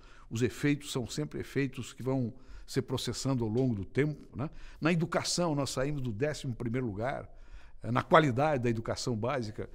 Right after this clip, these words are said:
viemos para segundo lugar, demos o maior aumento salarial da história do magistério, que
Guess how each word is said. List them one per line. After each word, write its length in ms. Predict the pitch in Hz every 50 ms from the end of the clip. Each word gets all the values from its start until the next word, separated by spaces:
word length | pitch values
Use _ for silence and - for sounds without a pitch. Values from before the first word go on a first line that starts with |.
| - - - - -
viemos 240 | 110 147 156 151
para 160 | - - 147 135
segundo 360 | - - 113 117 139 147 127
lugar, 440 | 110 101 101 127 139 143 131 104 - - - - - - - -
demos 240 | 143 190 214 226 202
o 20 |
maior 220 | 190 190 214 233
aumento 480 | 240 226 190 180 196 240 247 214 - -
salarial 680 | - - 151 135 120 113 127 139 143 139 139 - - - - - - -
da 100 | - 120
história 320 | 117 - - - 139 135
do 80 | 127 123
magistério, 600 | 123 123 110 98 90 - - 123 117 107 95 92
que 280 | - - 110 117 120